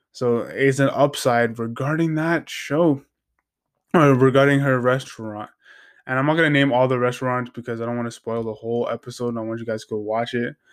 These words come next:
But those two spots stuck out to me the most, there's other spots that he goes to within the episode,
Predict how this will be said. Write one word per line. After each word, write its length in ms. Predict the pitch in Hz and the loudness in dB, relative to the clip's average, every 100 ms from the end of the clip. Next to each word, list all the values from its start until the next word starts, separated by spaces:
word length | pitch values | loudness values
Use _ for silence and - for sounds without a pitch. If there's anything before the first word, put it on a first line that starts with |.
| _ _ _ | _ _ _
But 300 | 120 127 123 | 2 4 4
those 340 | 123 156 165 151 | 6 6 6 2
two 580 | - 156 156 156 151 - _ _ - | -4 2 4 6 2 -2 _ _ -20
spots 540 | - - 127 131 123 | -10 -2 2 2 -2
stuck 320 | - 131 131 | -10 -6 -2
out 300 | 131 131 - | -2 -2 -6
to 120 | - 127 | -14 -8
me 440 | 120 123 123 117 | -6 -6 -6 -10
the 320 | - 113 120 113 | -12 -12 -10 -8
most, 640 | 107 107 120 135 135 - _ _ - | -6 -4 0 0 -2 -16 _ _ -6
there's 220 | 135 127 | 0 0
other 400 | - 131 143 147 | 0 4 6 6
spots 480 | 143 - 131 135 131 | 4 2 2 2 2
that 220 | 131 120 | 0 0
he 500 | 120 131 123 123 120 120 - | -4 -8 -6 -6 -8 -12 -6
goes 320 | 120 127 127 | -2 -2 -2
to 280 | - 131 127 | -2 -2 0
within 440 | 123 123 127 135 | -4 -4 -2 2
the 120 | 135 | 2
episode, 500 | 131 139 139 151 151 | 0 -2 0 2 2